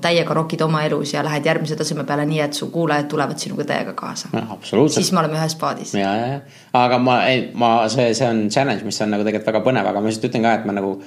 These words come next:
Speaker 2: podcastis proovin ka olla selline nagu, kuidas ma, agateerija, et ma tahan nagu välja tuua neid asju, aga see jälle ei tähenda seda, et mul neid negatiivseid mõtteid ei ole. See
Speaker 1: Just.
Speaker 2: tähendab, et on neid.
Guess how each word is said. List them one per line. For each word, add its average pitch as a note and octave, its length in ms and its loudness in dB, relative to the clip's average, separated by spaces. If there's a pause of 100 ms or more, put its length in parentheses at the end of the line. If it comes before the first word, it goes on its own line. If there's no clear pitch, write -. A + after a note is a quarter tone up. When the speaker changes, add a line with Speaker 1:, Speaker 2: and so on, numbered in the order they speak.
(320)
Speaker 2:
podcastis C3+ 440 2
proovin B2 240 2
ka A2+ 60 2
olla A#2+ 220 4
selline G2+ 380 0
nagu, G2+ 580 0
kuidas G#2+ 180 -2
ma, G#2+ 80 -2 (120)
agateerija, A2+ 680 2
et G2 100 -6
ma G2+ 80 -2
tahan G#2 280 2
nagu G2+ 580 -2
välja B2 260 4
tuua G2+ 220 -2
neid G2 120 -6
asju, C#3 360 -2
aga A2+ 520 2 (400)
see G#2+ 380 2
jälle A2 180 4
ei G2+ 80 2
tähenda A2 240 0
seda, A#2 180 4
et G2 100 -2
mul G2+ 100 -2
neid G2 120 -2
negatiivseid G2+ 460 0
mõtteid G#2 240 -2
ei B2+ 40 4
ole. C3 140 4 (360)
See F3 140 -6
Speaker 1:
Just. G3 140 -2
Speaker 2:
tähendab, G3 160 -4
et - 60 0
on F#3+ 200 4
neid. - 200 -4